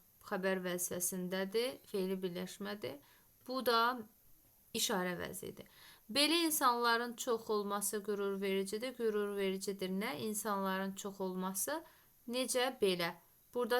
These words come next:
təyin vəzifəsində işarə vəzidir.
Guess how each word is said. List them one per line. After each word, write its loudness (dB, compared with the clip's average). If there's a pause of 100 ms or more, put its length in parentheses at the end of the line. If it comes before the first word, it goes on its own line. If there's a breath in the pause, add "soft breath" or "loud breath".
təyin -2
vəzifəsində -4
işarə 0
vəzidir. -6